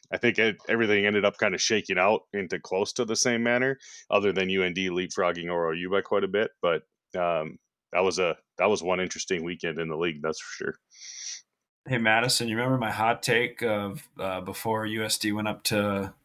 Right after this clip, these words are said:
Speaker 2: North Dakota? Do you remember that? You're like, "What's a hot take?" And I was like, "I don't know. I mean, if you had to have one," I said, uh, "maybe, I don't know, U S D gets swept by the North Dakota schools."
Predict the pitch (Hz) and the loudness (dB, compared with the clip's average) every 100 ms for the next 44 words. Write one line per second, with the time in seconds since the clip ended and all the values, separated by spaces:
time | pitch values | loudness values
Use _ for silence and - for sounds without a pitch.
0 | _ _ - 117 113 107 - 110 123 131 | _ _ -4 -4 -2 -4 2 4 4 2
1 | - _ _ _ _ _ _ _ - 117 | -2 _ _ _ _ _ _ _ -6 -2
2 | 117 123 127 - _ 123 117 110 139 160 | 2 2 2 -2 _ -2 0 0 0 2
3 | 147 143 139 131 104 123 123 113 113 107 | 4 4 4 0 0 -2 -4 -2 -4 -6
4 | _ _ _ _ - - - 175 117 127 | _ _ _ _ -18 -18 -12 -10 0 4
5 | 135 131 135 131 131 123 - 107 135 143 | 6 6 2 0 -2 -2 -2 0 2 2
6 | 131 - 120 113 117 113 117 113 - 110 | -2 -4 -2 0 -2 -2 -4 -2 -2 -2
7 | 110 117 135 147 147 131 117 - - _ | -2 -2 0 2 2 0 -4 -12 -20 _
8 | _ - - - 139 127 113 113 143 131 | _ -18 -10 -6 0 0 2 4 6 6
9 | - 131 117 - 120 107 - 104 104 90 | 4 2 2 2 2 -4 -6 -6 -6 -6
10 | - - 87 - - - 71 - | -10 -8 -8 -6 -8 -10 -12 -12